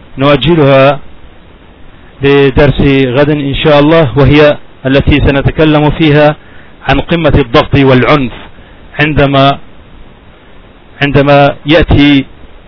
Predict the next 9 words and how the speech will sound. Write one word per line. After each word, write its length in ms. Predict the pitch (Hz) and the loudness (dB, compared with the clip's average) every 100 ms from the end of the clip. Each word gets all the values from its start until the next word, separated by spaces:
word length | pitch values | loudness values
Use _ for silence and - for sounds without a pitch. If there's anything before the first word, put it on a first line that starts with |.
| - - - - - - - - - - - - - - - - 135 | -20 -20 -20 -20 -20 -20 -20 -20 -20 -20 -20 -20 -20 -20 -20 -8 -4
الإنسان 800 | 135 147 123 156 147 139 139 131 - - - - - - - - - | -2 -2 -2 0 2 0 -4 -6 -14 -16 -14 -16 -18 -20 -20 -16 -2
ويصل 360 | 131 156 160 | 2 2 0
إلى 240 | 147 143 143 | -2 0 0
مرحلة 720 | 143 139 - 156 147 160 165 165 - - - 135 | 0 -2 2 2 2 2 0 -4 -16 -20 -6 -2
اللا 280 | 139 151 143 139 | 0 2 2 2
اعتراف. 460 | 113 - 135 117 - - - - - - - - - - - - - - | 0 0 0 0 -4 -14 -18 -20 -20 -20 -20 -20 -20 -20 -20 -20 -20 -6
هذه 320 | 147 165 151 | 0 2 2
المرحلة 600 | 151 143 147 147 143 143 - - - - - - | 0 0 -2 0 0 0 -4 -14 -20 -20 -20 -12
التي 540 | - 131 - 143 139 | -2 0 2 2 0